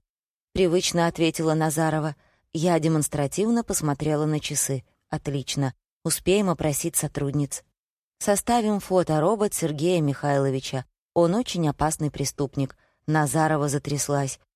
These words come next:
«Никаких дел с вашим Сергеем Михайловичем я не имела». «Но вы же общались с психотерапевтом?»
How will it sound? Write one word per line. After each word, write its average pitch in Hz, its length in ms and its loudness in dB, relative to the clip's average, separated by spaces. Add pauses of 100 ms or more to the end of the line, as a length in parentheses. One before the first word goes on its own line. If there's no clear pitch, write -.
(260)
«Никаких 170 560 2
дел 175 280 2
с - 100 -4
вашим 160 320 0
Сергеем 175 520 0
Михайловичем 175 720 2
я 180 240 2
не 208 240 0
имела». 220 440 2 (500)
«Но 156 240 4
вы 160 120 2
же 156 140 2
общались 180 640 0 (160)
с - 140 -6
психотерапевтом?» 147 1200 -2